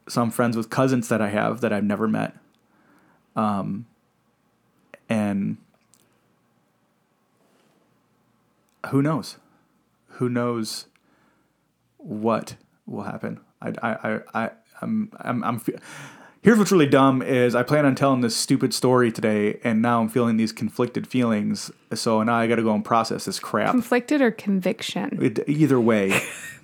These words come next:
Speaker 1: What's that T-shirt that those buff guys wear?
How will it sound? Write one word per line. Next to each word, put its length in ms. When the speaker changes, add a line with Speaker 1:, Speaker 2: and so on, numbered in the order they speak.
Speaker 1:
What's 220
that 240
T-shirt 360
that 160
those 140
buff 220
guys 260
wear? 200